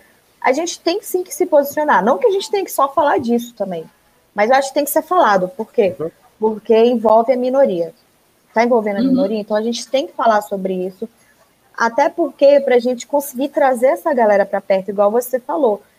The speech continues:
Speaker 1: Não, a gente quer trazer quem apanhou e não quem bateu, entendeu? A gente não quer
Speaker 3: Sim.
Speaker 1: treta pra fazer fama, a gente quer tre-, a gente quer falar da treta pra poder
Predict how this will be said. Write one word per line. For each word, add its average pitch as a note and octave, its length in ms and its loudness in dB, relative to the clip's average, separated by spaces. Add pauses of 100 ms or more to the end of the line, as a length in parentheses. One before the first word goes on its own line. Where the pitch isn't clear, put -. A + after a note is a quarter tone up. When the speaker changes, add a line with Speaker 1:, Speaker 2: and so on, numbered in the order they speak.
Speaker 1:
Não, B3+ 100 -2
a A#3+ 60 0
gente G3+ 220 -8
quer G3 120 -4
trazer G3+ 340 -2
quem A3 180 -6
apanhou A#3 600 -2 (380)
e G#3 80 -6
não A3+ 160 0
quem F#4 260 -4
bateu, G3 460 2
entendeu? F3 360 -4
A F#3 40 0
gente A3+ 200 -6
não C#4+ 120 -2
quer D4 240 2
Speaker 3:
Sim. G#3 320 -6
Speaker 1:
treta A#3 380 2
pra G3+ 160 -4
fazer G3 300 -4 (140)
fama, F#3 280 0
a F3+ 60 -2
gente G3+ 260 -8
quer - 260 -4
tre-, A3+ 320 4
a G3 60 -2
gente G3+ 260 -6
quer A#3+ 220 -4
falar A#3 240 2
da F3 220 -2 (100)
treta A3 540 2 (640)
pra A3 160 4
poder A#3+ 560 4